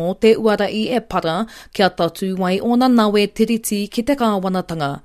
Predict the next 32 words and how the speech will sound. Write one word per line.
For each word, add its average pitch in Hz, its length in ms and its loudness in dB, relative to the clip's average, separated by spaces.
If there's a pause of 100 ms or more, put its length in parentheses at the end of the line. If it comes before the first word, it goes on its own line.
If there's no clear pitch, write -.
(360)
Ko 220 140 4
ia 214 120 4
te 220 120 2
kōrero 214 500 6
a 202 60 2
te 208 100 -4
kaumātua 202 800 0
o 208 60 -2
Ngāti 175 500 -2
Ine 170 220 -2 (100)
runanga 180 480 -2 (300)
a 240 120 2
Pita 214 400 0
Tipene, 180 640 -6 (300)
wai 185 160 4
muri 220 240 2
mai 247 240 4
ngā 226 260 4
wereo 240 380 4
a 226 40 2
te 196 160 2
minita 220 540 2
a 185 120 -4
Shane 180 400 -6
Jones, 190 500 -2 (240)
ki - 120 -14
te 294 140 2
hia 233 300 4
wee 214 400 2
a 214 120 4
Ngāti 180 440 -2
Ine 175 320 -2